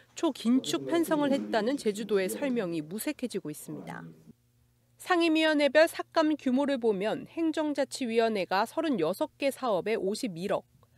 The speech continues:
보건복지안전위원회 쉰두 개 사업 팔십일억, 환경도시위원회 열여덟 개 사업 백이십억,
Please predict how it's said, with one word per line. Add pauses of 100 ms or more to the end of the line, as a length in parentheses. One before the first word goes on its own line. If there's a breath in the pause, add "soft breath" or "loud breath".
(260 soft breath)
보건복지안전위원회
쉰두
개
사업
팔십일억, (460 soft breath)
환경도시위원회
열여덟
개
사업
백이십억,